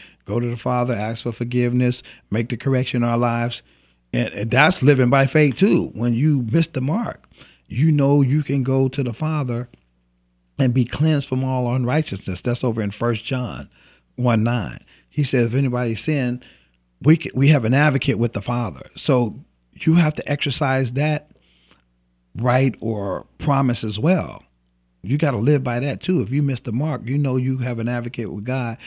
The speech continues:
You can come boldly to the throne of grace in a time of need and ask for forgiveness. That's living by faith too, and not being condemned, 'cause the devil likes to condemn you when you don't do the word. Yeah. <laughs> So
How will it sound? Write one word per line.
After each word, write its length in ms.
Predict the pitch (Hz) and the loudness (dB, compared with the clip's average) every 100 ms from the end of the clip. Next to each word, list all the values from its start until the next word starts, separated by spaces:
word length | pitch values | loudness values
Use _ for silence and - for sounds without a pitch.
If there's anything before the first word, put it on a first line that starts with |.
| - _ | -20 _
You 160 | 123 131 | 0 2
can 140 | - | 0
come 240 | 147 120 | 0 0
boldly 420 | 101 123 139 131 120 | 2 4 6 4 0
to 140 | 127 | -2
the 100 | 117 | -6
throne 300 | 107 123 117 | -4 -4 -4
of 80 | 101 | -4
grace 280 | 120 127 117 | -2 -2 -2
in 60 | |
a 80 | 101 | -6
time 300 | 95 113 104 | -6 -6 -2
of 60 | 104 | 0
need 200 | 127 110 | 0 0
and 100 | 104 | -2
ask 200 | 104 - | -4 -6
for 80 | 107 | -8
forgiveness. 640 | 98 92 131 110 90 - - - - | -6 -2 -2 -2 -6 -10 -20 -20 -8
That's 260 | - 151 180 | 0 0 2
living 300 | 156 139 131 | 2 2 2
by 160 | 127 131 | 0 -4
faith 300 | - 135 123 | -2 -2 0
too, 400 | 175 175 85 - _ _ - | 0 0 -2 -10 _ _ -4
and 160 | 127 | 0
not 200 | 131 135 | 0 0
being 280 | 131 131 117 | 2 4 2
condemned, 800 | - 117 107 139 131 - - _ _ _ _ _ | 0 -2 0 0 -4 -8 -16 _ _ _ _ _
'cause 160 | - 113 | -8 -6
the 80 | 110 | -4
devil 520 | 131 139 135 123 113 | -2 -2 -2 -2 -2
likes 220 | 120 120 | -4 -4
to 80 | 113 | -6
condemn 420 | 113 113 135 139 | -4 -2 -2 0
you 100 | 120 | 0
when 140 | 113 117 | 2 0
you 120 | 113 | 2
don't 220 | 120 110 | 0 -2
do 160 | 113 113 | 0 -2
the 80 | 101 | -2
word. 540 | 110 127 101 - - - _ | -4 -6 -8 -14 -18 -20 _
Yeah. 300 | 147 147 71 - - | -4 -4 -6 -18 -4
<laughs> 220 | 147 139 - - - | -2 -2 -6 -14 -14
So 380 | - 135 117 117 | -2 2 2 2